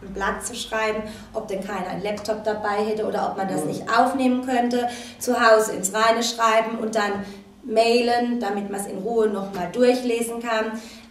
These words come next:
Speaker 1: Aber sie sagten dann, die Antwort wäre so lange gewesen und die Zeit würde auch drängen und sie würden entweder heute mit dieser Unterschrift nach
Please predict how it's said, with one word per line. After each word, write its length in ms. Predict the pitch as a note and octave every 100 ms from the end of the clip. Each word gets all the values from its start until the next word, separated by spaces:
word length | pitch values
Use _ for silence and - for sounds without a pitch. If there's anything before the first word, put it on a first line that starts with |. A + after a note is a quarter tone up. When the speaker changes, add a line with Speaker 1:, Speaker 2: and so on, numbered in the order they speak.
| -
Speaker 1:
Aber 400 | G#3+ G#3+ G#3 G3+ G#3
sie 80 |
sagten 360 | G#3 G#3 G#3 G#3+
dann, 120 | G3
die 80 | G3
Antwort 340 | G#3 B3 G#3+
wäre 200 | G3+ F#3+
so 100 | E3+ E3+
lange 320 | A#3+ D4 D4
gewesen 440 | C4 D4 C#4+ C#4+
und 60 | A3
die 120 | A3+
Zeit 300 | A#3+ G#3+ G#3
würde 140 | G3+
auch 260 | G3+ - -
drängen 380 | G3+ A3 B3 B3
und 340 | A3+ A3+ A3+ -
sie 160 | G#3+ G3+
würden 320 | G#3 G#3 G#3
entweder 460 | A3 G#3 G3+ G3 G3+
heute 280 | G3 F#3 F#3 F#3+
mit 200 | G#3+ G3+
dieser 420 | G3 G3 F3+ -
Unterschrift 760 | G3+ G3 F#3 F3 F3 F3 E3+ -
nach 180 | C#3+